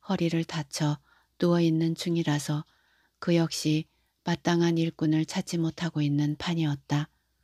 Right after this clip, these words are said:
지물포 주씨 말을 믿기로 하고 임씨가 뽑은 견적대로 일을 맡기고 나서야 그는 아내를 통해 임씨가 사실은 연탄 배달부로서 여름 한철에만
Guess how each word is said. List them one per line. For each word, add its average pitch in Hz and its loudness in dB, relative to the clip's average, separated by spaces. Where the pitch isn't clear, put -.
지물포 165 2
주씨 - -4
말을 156 2
믿기로 165 0
하고 156 -2
임씨가 165 2
뽑은 165 -2
견적대로 160 0
일을 175 2
맡기고 170 -2
나서야 156 0
그는 160 2
아내를 165 0
통해 156 0
임씨가 165 0
사실은 160 0
연탄 175 2
배달부로서 160 -2
여름 170 2
한철에만 156 0